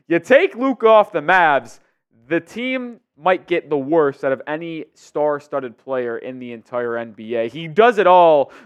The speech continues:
for Dallas. Thirty-four points a night, nine and a half assists, eight point eight rebounds. It's like, how crazy is it that he can have a thirty-three point game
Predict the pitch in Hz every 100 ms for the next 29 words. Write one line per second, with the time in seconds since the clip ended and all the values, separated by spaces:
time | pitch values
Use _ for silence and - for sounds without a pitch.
0 | _ 175 175 139 151 156 139 131 - 202
1 | 226 247 208 202 190 185 180 185 165 156
2 | 139 160 175 - 160 180 220 190 165 160
3 | 165 165 - - - 139 - 170 165 -
4 | _ - 226 294 - 175 170 151 170 175
5 | 127 147 180 135 139 131 131 - 196 196
6 | 208 220 - _ _ _ - 294 381 -
7 | 240 220 143 139 117 226 - 160 - 220
8 | 226 262 226 196 175 147 - 202 240 254
9 | 262 - _ 196 196 214 214 202 196 202
10 | - 143 113 107 127